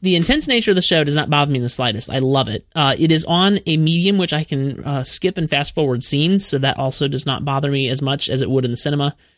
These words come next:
Um, I, I love this show. Uh, sorry, we're actually gonna talk about, uh, the, the reason we brought it up in a minute, but I love this show because it is so cinematic and it is so,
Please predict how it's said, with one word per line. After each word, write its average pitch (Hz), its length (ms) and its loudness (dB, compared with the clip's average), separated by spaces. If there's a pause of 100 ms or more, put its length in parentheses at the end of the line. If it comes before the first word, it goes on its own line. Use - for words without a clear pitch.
(300)
Um, 123 440 0 (140)
I, 180 220 -2
I 202 220 2
love 160 640 2
this 147 160 2
show. 113 520 0 (380)
Uh, 117 420 -2 (160)
sorry, 170 260 2
we're 165 120 6
actually 175 240 2
gonna 139 100 0
talk 165 260 0
about, 135 320 -2
uh, 127 180 -2
the, 131 160 -2
the 139 200 0
reason 147 460 2
we 156 140 4
brought 139 200 4
it 143 60 4
up - 120 4
in 135 60 0
a 127 40 4
minute, 120 200 2
but 127 140 -2
I 208 160 2
love 262 260 2
this 190 160 4
show 135 400 4 (600)
because 139 840 2
it 175 140 6
is 151 180 2
so 214 500 4
cinematic 156 720 0
and 160 120 2
it 185 100 2
is 185 100 4
so, 220 240 0